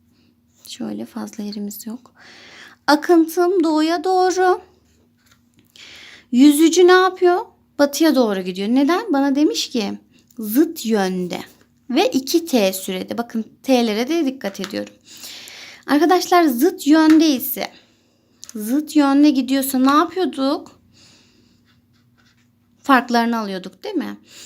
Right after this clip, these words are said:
Hangisinin farkını alacağım? X iki kadar yol aldığına göre benim yüzücü daha büyüktür diyorum. Yüzücüyü beş,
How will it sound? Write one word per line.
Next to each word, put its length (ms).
Hangisinin 680
farkını 580
alacağım? 440
X 320
iki 260
kadar 380
yol 220
aldığına 500
göre 300
benim 300
yüzücü 460
daha 300
büyüktür 540
diyorum. 600
Yüzücüyü 640
beş, 580